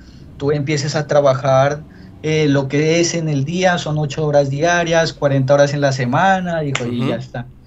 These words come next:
Speaker 2: ¿Y ahí qué, qué
Speaker 1: Y
Speaker 2: estás haciendo, cocinero?
Speaker 1: Sí, sí, sí, sigo en, en mi rama como cocinero,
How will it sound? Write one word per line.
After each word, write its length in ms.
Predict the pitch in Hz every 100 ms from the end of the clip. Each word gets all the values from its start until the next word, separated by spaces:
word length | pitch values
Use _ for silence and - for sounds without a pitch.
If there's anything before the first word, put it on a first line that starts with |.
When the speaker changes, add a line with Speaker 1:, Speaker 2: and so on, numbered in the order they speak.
| -
Speaker 2:
¿Y 100 | 139
ahí 120 | 135
qué, 420 | 139 143 147 143
qué 60 | 175
Speaker 1:
Y 60 | 190
Speaker 2:
estás 240 | 185 170
haciendo, 400 | 156 151 123 110
cocinero? 500 | 117 120 127 107 90 - - - - - - - - - -
Speaker 1:
Sí, 180 | 175
sí, 200 | 165 160 147
sí, 420 | 147 139 131 131 -
sigo 520 | - 135 131 156 156
en, 440 | 147 135 131 123
en 120 | 135 131
mi 100 | 127
rama 460 | 123 151 180 165
como 220 | 147 147 135
cocinero, 840 | 143 131 139 156 180 175 175